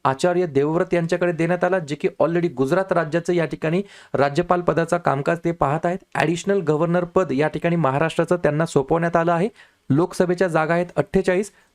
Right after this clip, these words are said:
तर राज्यसभेच्या जागा आहेत एकोणवीस. पुढचा प्रश्न, प्रश्न क्रमांक पंधरावा महत्त्वाचा आहे, विचारला जाऊ शकतो.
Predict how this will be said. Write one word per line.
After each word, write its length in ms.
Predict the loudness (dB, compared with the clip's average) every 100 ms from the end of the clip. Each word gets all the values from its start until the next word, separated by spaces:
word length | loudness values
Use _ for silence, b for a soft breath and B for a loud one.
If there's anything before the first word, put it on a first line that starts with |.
| -2
तर 80 | 0
राज्यसभेच्या 600 | 0 -2 -2 -2 0 0
जागा 240 | 0 0
आहेत 120 | -2 -2 -4
एकोणवीस. 500 | -2 -4 -6 -12 -20 _ _ _ -4
पुढचा 220 | 0 0
प्रश्न, 260 | 0 -2
प्रश्न 280 | -4 -2 -4
क्रमांक 400 | -2 0 0 -2
पंधरावा 480 | -2 0 2 0 -2 -4 -2
महत्त्वाचा 440 | 0 2 0 2
आहे, 80 | 0
विचारला 400 | 0 0 0 0
जाऊ 120 | 0
शकतो. 400 | 0 0 0 -2